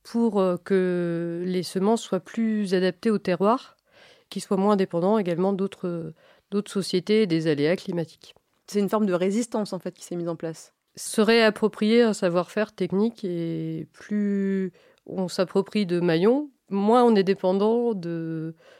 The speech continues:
Speaker 1: des aléas et de son environnement.
Speaker 2: Parce que justement, c'est, vous disiez des semences adaptées au terroir, au territoire, parce que les semences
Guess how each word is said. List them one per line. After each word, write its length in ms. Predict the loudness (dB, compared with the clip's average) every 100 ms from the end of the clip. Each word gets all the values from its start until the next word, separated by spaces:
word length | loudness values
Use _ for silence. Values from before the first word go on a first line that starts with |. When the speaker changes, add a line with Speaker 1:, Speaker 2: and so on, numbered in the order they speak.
| _ _ -4
Speaker 1:
des 260 | 0 2
aléas 560 | 4 4 4 4 2 0
et 80 | -2
de 280 | -4 -8
son 200 | -6 -2
environnement. 540 | 0 0 0 0 -2 -8 _
Speaker 2:
Parce 140 | -2 0
que 60 |
justement, 320 | 0 2 2
c'est, 240 | 2 0 -4
vous 160 | -8 -4
disiez 380 | -2 0 0
des 220 | 2 0 -2
semences 400 | 0 0 0 0
adaptées 360 | 0 0 0 0
au 160 | 0
terroir, 460 | -2 -6 2 2 2
au 60 |
territoire, 360 | -2 -4 -2 0
parce 140 | -2
que 100 | 0
les 100 | 0
semences 800 | 0 -2 -2 0 0 -2 -8 -16